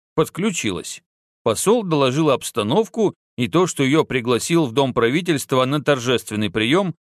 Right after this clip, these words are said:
командующий Гуров. Я согласилась прибыть в сопровождении ста особей.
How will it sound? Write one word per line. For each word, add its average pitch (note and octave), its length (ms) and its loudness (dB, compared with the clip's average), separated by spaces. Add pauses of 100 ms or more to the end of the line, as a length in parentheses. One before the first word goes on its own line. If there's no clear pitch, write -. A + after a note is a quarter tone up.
(120)
командующий D#3 680 0
Гуров. G2 460 -4 (760)
Я A#3 240 2
согласилась A3 680 0
прибыть E3 380 0
в - 40 -6
сопровождении F3+ 760 0
ста F3+ 320 0
особей. F#2+ 560 -4